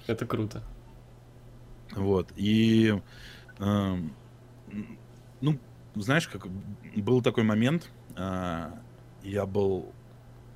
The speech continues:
Speaker 2: ну, я и продолжаю, <laughs> наверное, быть им, а, фейсом, но я дрался против Ронни Кримсона, который как раз-таки набирал обороты, и он, а, таким прям, можно сказать, переплюнул меня в бэйби-фействе,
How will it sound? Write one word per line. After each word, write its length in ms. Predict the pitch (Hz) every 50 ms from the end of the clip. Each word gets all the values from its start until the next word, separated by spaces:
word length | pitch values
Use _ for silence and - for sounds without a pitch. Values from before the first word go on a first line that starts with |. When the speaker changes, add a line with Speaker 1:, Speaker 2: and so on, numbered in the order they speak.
| - -
Speaker 2:
ну, 100 | 107 107 90 80 80
я 200 | 87 85 85 82
и 220 | 82 82 82 85
продолжаю, 540 | 82 - - - 87 82 - 117 151 135 98
<laughs> 80 | 90 90
наверное, 320 | 92 117 107 107 101 107
быть 200 | 101 104 92 -
им, 120 | 95 87 - - - - - - - - -
а, 160 | - 87 90
фейсом, 580 | - - - 131 160 185 - - - 107 85 - - - - - - - - - - - - - -
но 160 | 98 107 113
я 140 | 120 135 139
дрался 340 | 123 117 113 - - - 101
против 520 | - 104 98 - - 98 90 - - -
Ронни 260 | 92 95 98 98 95
Кримсона, 480 | 82 - 110 139 156 - - 113 101 90
который 460 | - 92 90 - 98 98 98 95 90
как 200 | 85 - 90 -
раз-таки 520 | - 101 101 95 - - - 90 - - 92
набирал 420 | 90 92 92 104 107 110 101 98 90
обороты, 560 | 87 87 92 90 101 123 151 - - 95 90
и 40 | 90
он, 280 | 90 101 107 104 104 - -
а, 720 | 98 95 92 92 92 90 92 90 90 90 87 87 78 82 - - - - -
таким 280 | - 95 - - 110 92
прям, 340 | - 92 90 87 87 90 - - - - - - - - - - - - - - - - - -
можно 300 | - 95 107 107 - -
сказать, 300 | - - 117 110 92 -
переплюнул 500 | - 104 104 - 123 123 120 110 101 95
меня 340 | 98 98 104 107 98 95
в 320 | 85 - 95 92 95 90 92 92
бэйби-фействе, 800 | 104 104 95 92 92 - - 123 160 160 - - - 95 90